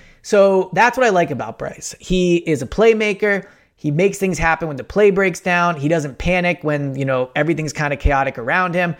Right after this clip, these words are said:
And in the N F L, you're gonna feel chaotic around you. So I do think that's a really good quality. He's a great off-script quarterback, which is a huge skill to have.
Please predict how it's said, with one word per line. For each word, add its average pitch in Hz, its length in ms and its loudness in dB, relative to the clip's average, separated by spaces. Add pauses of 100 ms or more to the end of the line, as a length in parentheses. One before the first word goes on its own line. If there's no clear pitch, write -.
(200)
And 156 100 -2
in 165 80 0
the 165 120 2
N 180 100 0
F 160 120 -6
L, 185 220 4
you're 156 220 -2
gonna 156 160 -6
feel 160 260 0
chaotic 139 460 -2
around 139 360 -4
you. 226 220 -2 (220)
So 196 160 0
I 180 100 2
do 170 300 -2
think 202 240 -2
that's 165 180 -2
a 165 60 -2
really 156 200 0
good 135 200 -4
quality. 131 560 -4 (200)
He's 170 140 -2
a 175 60 2
great 196 440 0
off-script 165 520 0
quarterback, 117 640 -4
which 151 180 -4
is 156 180 0 (180)
a 151 60 -2
huge 214 540 0
skill 160 480 0
to 147 140 -8
have. 127 500 -10